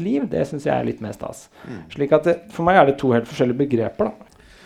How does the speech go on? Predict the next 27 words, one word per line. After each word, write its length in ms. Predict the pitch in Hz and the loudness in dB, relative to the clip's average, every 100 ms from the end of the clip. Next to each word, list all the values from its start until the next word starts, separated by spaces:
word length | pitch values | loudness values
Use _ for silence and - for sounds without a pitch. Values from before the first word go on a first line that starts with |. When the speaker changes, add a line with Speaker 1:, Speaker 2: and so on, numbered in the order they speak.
| - - - - - _ _ _ - | -20 -20 -20 -20 -20 _ _ _ -2
Speaker 2:
Ja, 200 | - - | -2 -2
så 140 | - | -4
du 80 | 123 | -4
kan 180 | 127 131 | -2 2
jage 260 | 147 104 | 4 6
etter 180 | 127 127 | 4 2
mening 460 | 127 131 101 107 127 | -2 -2 -2 -6 -6
uten 420 | 107 92 - 107 | -8 -8 -10 -10
å 60 | 107 107 | -8 -6
bli 100 | 107 | -4
særlig 260 | 107 98 98 | -2 0 0
lykkelig 240 | 117 78 107 | -2 -2 0
av 100 | 92 | 0
det. 80 | 80 - - - - | -6 -12 -20 -20 -10
Speaker 1:
Ja. 100 | - - _ | -10 -12 _
Speaker 2:
Mm. 320 | - 101 76 - _ - - - | -18 -16 -16 -20 _ -20 -16 2
Speaker 1:
Og 60 | 139 | 4
jeg 80 | 139 | 6
tror 100 | 143 | 6
det 100 | 143 | 6
ofte 220 | 135 - 131 | 4 -2 -4
ikke 140 | 131 | -2
samsvarer 400 | 127 107 113 107 | -4 -6 -8 -8
i 40 | 113 | -8
det 80 | |
hele 140 | 107 98 | -8 -10
tatt. 240 | - - | -18 -20